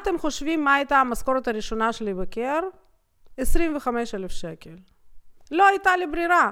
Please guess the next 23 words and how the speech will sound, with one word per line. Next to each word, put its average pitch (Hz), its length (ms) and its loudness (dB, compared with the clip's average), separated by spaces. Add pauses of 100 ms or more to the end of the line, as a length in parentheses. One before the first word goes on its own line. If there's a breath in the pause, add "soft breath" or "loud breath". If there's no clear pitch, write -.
(140)
היו 262 180 -2
לי 262 120 -6
שני 320 200 -4
ילדים 370 480 0
לממן, 262 500 0 (120)
אני 196 220 -4
אוהבת 294 300 0
לחיות 311 440 -2
טוב. 247 280 2 (1900)
אז - 180 0
הרווחתי 415 420 2
עשרים 294 240 -8
וחמש 294 320 -8
אלף 262 160 -8
שקל, 202 440 -8 (100)
כי 320 200 2
החלטתי 339 680 4
שאני 277 280 -2
לוקחת 311 440 -4
אחריות 285 420 -4
על 269 80 -2
החיים 262 440 -4
שלי. 175 360 -12